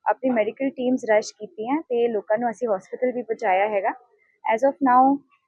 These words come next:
ਅਹ, ਅਹ, ਛੇ ਪਰਸਨਸ ਹਸਪੀਟਲ ਦੇ ਵਿੱਚ ਵੀ ਐਡਮਿਟਡ ਹਨ, ਜਿਨ੍ਹਾਂ ਨੂੰ, ਅਮ, ਅਸੀਂ, ਅ-, ਅਸੀਂ ਜੈ-, ਸ-, ਜਿਹੜੀ ਸਾਡੀ ਡਾਕਟਰਸ ਦੀ ਟੀਮ ਸੀਗੀ ਉਹ ਸਮਝਦੀ ਸੀਗੀ ਕਿ ਵਲਨਰੇਬਲ ਸੀਗੇ। So ਅਸੀਂ ਹੁਣ ਵੀ door to door ਜਾ ਕੇ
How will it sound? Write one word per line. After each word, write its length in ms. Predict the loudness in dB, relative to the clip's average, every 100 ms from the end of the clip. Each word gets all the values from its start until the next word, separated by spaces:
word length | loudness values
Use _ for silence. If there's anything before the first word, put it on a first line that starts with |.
| -2
ਅਹ, 160 | 2 2 -2 _ _ -8 -2
ਅਹ, 260 | 0 2 0 -4 _ _
ਛੇ 260 | 0 0 2
ਪਰਸਨਸ 540 | 2 0 0 -4 -6 _ -6
ਹਸਪੀਟਲ 380 | -6 -6 -6 -2
ਦੇ 100 | 0
ਵਿੱਚ 200 | -2 -2
ਵੀ 100 | -2
ਐਡਮਿਟਡ 400 | -2 -4 -6 -6
ਹਨ, 200 | -4 -6 -6 -14 _ _
ਜਿਨ੍ਹਾਂ 280 | -8 -2 -2
ਨੂੰ, 320 | -2 -4 -6 -10 _ _ -8 -2
ਅਮ, 420 | 0 0 -2 -8 -14 -8 -8
ਅਸੀਂ, 260 | -6 -6 -6
ਅ-, 340 | -6 -4 -4
ਅਸੀਂ 220 | -6 -6
ਜੈ-, 220 | 2 2
ਸ-, 240 | 2 0 -2
ਜਿਹੜੀ 160 | -2
ਸਾਡੀ 200 | 0 0
ਡਾਕਟਰਸ 340 | 2 -2 -2 -10
ਦੀ 100 | -8
ਟੀਮ 240 | -8 -8
ਸੀਗੀ 520 | -10 _ _ -8 -4
ਉਹ 100 | -4
ਸਮਝਦੀ 400 | -4 -4 -6 -8
ਸੀਗੀ 220 | -10 -10 -8
ਕਿ 140 | -4
ਵਲਨਰੇਬਲ 500 | -2 -2 -6 -8 -10
ਸੀਗੇ। 260 | -10 -10 -12 -14 _ _ _ _ _ 0
So 260 | 4 4 4 -2 -6
ਅਸੀਂ 180 | -2 2
ਹੁਣ 180 | 4 4
ਵੀ 100 | 2
door 220 | 2 2
to 200 | 0 0
door 140 | 0 4
ਜਾ 200 | 2 2
ਕੇ 200 | -2